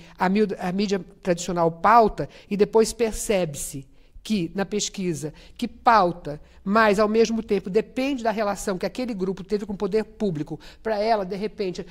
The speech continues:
não concordar com uma colocação da mídia e se colocar, é, é outro nível de escala, né? Então, acho que é isso que é importante a gente se colocar, eh, quando vê uma pesquisa de, de periferia, uma pesquisa de categorias, de valores e de percepções.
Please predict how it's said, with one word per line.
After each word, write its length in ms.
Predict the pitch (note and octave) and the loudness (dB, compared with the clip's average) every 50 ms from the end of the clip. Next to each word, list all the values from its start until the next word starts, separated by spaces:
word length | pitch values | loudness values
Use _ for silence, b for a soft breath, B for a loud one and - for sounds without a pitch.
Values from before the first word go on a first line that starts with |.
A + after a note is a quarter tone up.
| B B B | B B B
não 160 | G#3 A3+ B3+ | 0 2 2
concordar 560 | B3 B3+ B3+ B3 - B3+ G#3 A3 F3+ F#3 F3+ F3 | 2 -2 -4 -2 -2 -2 -2 -2 0 -2 -2 -2
com 100 | - A3 | -2 -4
uma 120 | A3 G#3+ | -6 -4
colocação 440 | - A3+ G#3 G3+ G3 F#3+ - G#3+ G3+ | -2 -2 -2 -2 -4 -6 -6 -8 -8
da 120 | G3+ G3 F#3+ | -8 -8 -6
mídia 320 | F3+ F3 E3 F#3+ F3 - | -6 -6 -6 -8 -8 -8
e 80 | B3 G#3+ | -10 -8
se 140 | - - A3+ | -6 -8 -6
colocar, 680 | - A#3 G#3 F#3+ E3+ E3+ - - B3 B3+ A#3+ A#3+ - B B B B B B | -2 -2 -2 -2 -2 -4 -4 -2 -2 -2 -2 -4 -8 B B B B B B
é, 300 | C4+ C4+ A#3 - - A3+ | -12 -10 -10 -6 -4 0
é 80 | A#3+ A3+ | 0 2
outro 260 | A3 A#3+ B3 B3 C4+ | 2 2 0 0 -4
nível 240 | B3 A3+ A3 G#3+ G#3+ | -6 -6 -6 -6 -8
de 80 | G3 C4 | -8 -10
escala, 540 | - - - - G3 F3 E3 D#3+ E3 E3 - b b b | -10 -8 -6 -4 -2 -2 -2 -4 -6 -10 -14 b b b
né? 140 | E3+ F3+ F3+ B B B | -8 -8 -8 B B B
Então, 160 | B A3+ A3 A3+ | B -4 -2 -2
acho 160 | A3+ - - | -4 -4 -4
que 80 | - | -4
é 100 | B3+ A3 | -2 -2
isso 280 | G#3+ B3+ D4+ D4+ - - | 0 0 -2 -4 -6 -4
que 100 | - A#3+ | -2 0
é 60 | A3+ | 0
importante 520 | A3 A3 - A3 G#3 - - G#3+ G#3 G3+ G#3 | 0 0 -2 -4 -2 -2 -2 -4 -2 -2 -4
a 40 | |
gente 180 | F3+ G3+ G3 - | -4 -6 -8 -10
se 100 | - - | -12 -14
colocar, 720 | - - G#3+ F#3+ F#3+ F#3 F#3+ - F#3+ F3+ F3+ G3 G3+ B B B B B B B B | -8 -4 -2 -2 -2 -2 -4 -2 0 0 0 0 -2 B B B B B B B B
eh, 200 | F#3 F3+ F3 F3 | -2 0 0 0
quando 260 | F3+ G#3+ G#3 G3 F#3 | 0 0 0 2 2
vê 80 | G#3 G3+ | 0 0
uma 100 | G3 F#3+ | 0 0
pesquisa 320 | G#3 F#3+ - - G#3 G#3+ | -4 -6 -4 -4 -4 -4
de, 160 | F#3 G3+ G3+ - - - | -4 -6 -8 -10 -12 -10
de 140 | E3+ G3 G#3 | -8 -8 -4
periferia, 600 | - A3 G3+ G#3 G3 - G#3+ G3+ F3 D#3+ G3 G3 E3+ | -2 -2 -2 -2 -2 -2 -2 -2 -2 -2 -6 -8 -8
uma 360 | E3+ F#3 F#3+ F#3+ F#3+ F#3 F#3 F3+ | -8 -8 -8 -8 -6 -6 -6 -4
pesquisa 480 | - G3 F#3 - - G3 F#3+ G3+ F#3 - B B B B | -2 -4 -4 -2 -4 -4 -2 -4 -4 -6 B B B B
de 220 | F#3 D#3+ F#3 B3 A#3 | -8 -6 -4 -6 -6
categorias, 880 | - - - - G#3 - - G3+ F3+ G3 G3 F#3 F#3+ G#3+ A3 A3 G#3+ F#3 | -8 -12 -12 -12 -12 -10 -10 -6 -2 -2 0 0 0 -2 -2 -2 -2 -2
de 120 | E3+ G3+ | -4 -6
valores 680 | F#3+ A3 G3 F3+ F3+ G3 G3+ G#3 G#3+ G#3+ A#3 A#3 A#3 | -4 -4 -4 -2 0 2 2 2 2 2 0 -2 -6
e 40 | A#3+ | -8
de 140 | F#3 - F#3+ | -10 -10 -8
percepções. 800 | - A3 G3+ - - A3+ - - - - E3 D3 C#3+ - - | -6 -4 -4 -4 -4 -6 -8 -10 -10 -8 -8 -8 -8 -10 -14